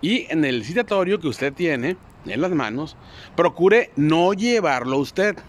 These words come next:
¿Por qué? Porque es una obligación del centro de conciliación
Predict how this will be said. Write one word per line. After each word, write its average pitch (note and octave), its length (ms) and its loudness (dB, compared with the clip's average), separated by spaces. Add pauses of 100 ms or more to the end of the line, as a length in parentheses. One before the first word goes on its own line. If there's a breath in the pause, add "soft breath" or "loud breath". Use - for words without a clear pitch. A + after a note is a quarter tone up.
(220)
¿Por G2+ 200 -6
qué? D3+ 260 -2 (440 loud breath)
Porque C#3+ 300 -2
es C3+ 100 -6
una G3+ 140 0
obligación B2 880 -2 (840)
del C#3 680 0
centro F3+ 360 -2
de F#3+ 80 0
conciliación B2 720 -4